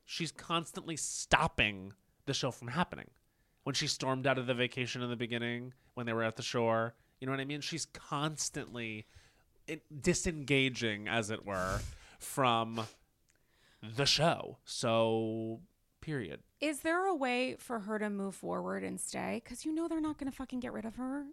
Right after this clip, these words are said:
Speaker 2: It's not gonna happen, regardless of how it would change the show. And I actually think
Speaker 1: I
Speaker 2: that
Speaker 1: don't
Speaker 2: there's
Speaker 1: think that's true. I think that I, I, we can do Atlanta without Nene.
Speaker 2: I, I, I don't, I know that we can, but I don't think that they will.
Speaker 1: Okay.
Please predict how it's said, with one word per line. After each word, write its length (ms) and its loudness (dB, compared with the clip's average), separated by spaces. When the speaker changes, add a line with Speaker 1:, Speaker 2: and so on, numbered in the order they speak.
Speaker 2:
It's 160 -2
not 140 2
gonna 120 2
happen, 460 -2
regardless 480 4
of 180 2
how 260 4
it 80 0
would 100 2
change 300 0
the 80 -4
show. 380 4
And 160 2
I 160 -4
actually 440 0
think 220 -2
Speaker 1:
I 40 0
Speaker 2:
that 40 2
Speaker 1:
don't 80 2
Speaker 2:
there's 120 6
Speaker 1:
think 80 -2
that's 200 0
true. 300 -6
I 60 -10
think 220 -8
that 200 -2
I, 140 -6
I, 120 -2
we 80 -4
can 200 -12
do 260 -2
Atlanta 340 -2
without 300 -4
Nene. 380 -8
Speaker 2:
I, 180 4
I, 120 2
I 40 6
don't, 260 2
I 140 6
know 200 4
that 180 -2
we 160 0
can, 340 0
but 120 4
I 100 6
don't 160 2
think 160 -2
that 160 -4
they 120 0
will. 520 2
Speaker 1:
Okay. 240 -4